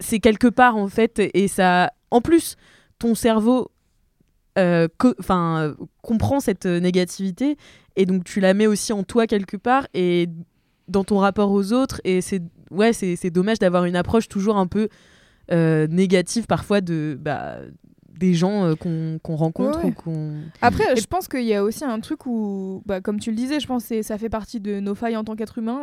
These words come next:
Speaker 2: Euh, on n'est pas, euh, tout, on va pas toujours bien, euh, on n'est pas toujours, euh, les plus bien, bienveillants, et cetera. Je pense qu'il y a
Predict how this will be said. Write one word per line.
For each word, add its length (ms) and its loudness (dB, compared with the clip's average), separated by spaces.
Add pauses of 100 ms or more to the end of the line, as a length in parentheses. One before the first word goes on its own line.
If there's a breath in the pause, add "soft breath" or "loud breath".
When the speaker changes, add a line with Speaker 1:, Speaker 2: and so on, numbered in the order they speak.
Speaker 2:
Euh, 200 -4
on 120 -8
n'est 140 -2
pas, 300 0
euh, 300 -2
tout, 200 -10
on 80 -4
va 120 -2
pas 100 -2
toujours 220 -4
bien, 420 -2
euh, 60 -2
on 60 -6
n'est 100 -8
pas 140 -8
toujours, 440 -2
euh, 240 2
les 120 -4
plus 160 -8
bien, 280 -6
bienveillants, 520 -2
et 80 -4
cetera. 380 -6
Je 60 -10
pense 160 -6
qu'il 120 -4
y 60 -2
a 100 -4